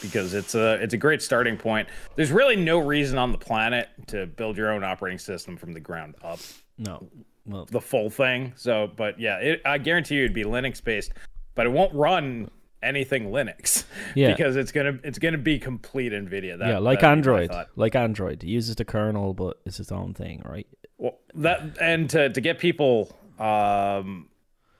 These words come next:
Speaker 1: that might try to hack it or do something. That's why I'm thinking, like, they'll even put stuff in there. Like, it will not run like Vulkan and OpenGL. Like,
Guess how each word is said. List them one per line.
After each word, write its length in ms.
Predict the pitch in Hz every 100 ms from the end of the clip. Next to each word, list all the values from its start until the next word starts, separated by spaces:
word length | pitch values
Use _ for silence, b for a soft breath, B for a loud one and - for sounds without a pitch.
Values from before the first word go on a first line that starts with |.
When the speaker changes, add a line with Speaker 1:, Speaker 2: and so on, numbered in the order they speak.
| b b b b b b b - - _ _ -
Speaker 1:
that 260 | 147 147 120
might 180 | 143 135
try 180 | 139
to 60 | 120
hack 380 | 101 113 117 -
it 80 | 107
or 40 |
do 120 | 98
something. 140 | 107 120
That's 180 | 156 214
why 140 | 202
I'm 80 | 151
thinking, 340 | - 165 165
like, 220 | 123 110
they'll 240 | 113 123 147
even 240 | 147 165
put 160 | 143 143
stuff 240 | 131 117
in 100 | 139
there. 180 | 135 135
Like, 200 | 107 107
it 120 | 135 131
will 220 | 175 175
not 260 | 160 156 131
run 240 | 135 147 120
like 200 | 110 -
Vulkan 460 | 127 123 120 101
and 80 | 101
OpenGL. 760 | 113 117 113 92 113 131 82 -
Like, 180 | 98